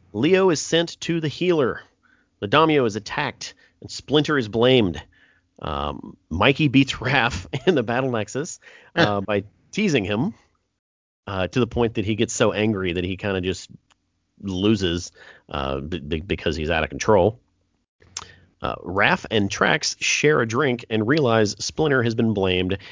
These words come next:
Speaker 1: for the attack on the Daimyo.
Speaker 2: That's totally beer. It's not
Speaker 1: It's
Speaker 2: a
Speaker 1: not
Speaker 2: protein
Speaker 1: beer.
Speaker 2: supplement. It's beer. It's frothy. It's a beer.
Speaker 1: Y-, hey, it's from another dimension.
Speaker 2: It's a space protein beer.
Speaker 1: It's, it's, they don't have space hops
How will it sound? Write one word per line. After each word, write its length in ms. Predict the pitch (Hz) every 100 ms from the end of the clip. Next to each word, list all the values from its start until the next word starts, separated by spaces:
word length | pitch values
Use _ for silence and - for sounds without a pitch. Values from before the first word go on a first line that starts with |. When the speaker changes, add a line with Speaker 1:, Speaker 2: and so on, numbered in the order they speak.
| - _
Speaker 1:
for 160 | 107
the 80 | 85
attack 420 | 85 - 87 73 -
on 160 | 76 71
the 60 |
Daimyo. 460 | 85 120 92 95 175 _ _ _ _
Speaker 2:
That's 140 | 113 -
totally 300 | 143 139 107
beer. 540 | 90 113 98 85 - _ _ _ _ -
It's 140 | 101
not 140 | 127 120
Speaker 1:
It's 100 | -
Speaker 2:
a 40 |
Speaker 1:
not 80 | 147
Speaker 2:
protein 220 | - 131
Speaker 1:
beer. 100 | 92
Speaker 2:
supplement. 440 | 131 117 113 104 - _ -
It's 180 | 107 107
beer. 400 | 101 127 120 107
It's 200 | 107 -
frothy. 520 | 127 127 123 101 87 -
It's 160 | 113 101
a 60 |
beer. 400 | 87 104 85 71 - _ -
Speaker 1:
Y-, 120 | 147
hey, 440 | 131 135 95 80 98
it's 140 | 160
from 180 | - 247
another 340 | 170 131 95 - _ _ _ -
dimension. 640 | 107 98 90 101 85 69 - - - _
Speaker 2:
It's 80 | -
a 40 |
space 440 | 101 - - 131 123
protein 560 | - 131 123 123 104
beer. 380 | 92 90 80 78 -
Speaker 1:
It's, 260 | 123 -
it's, 180 | - 117 117
they 140 | 131
don't 120 | 170
have 140 | 170 -
space 440 | - - 139 120
hops 540 | - - 107 - -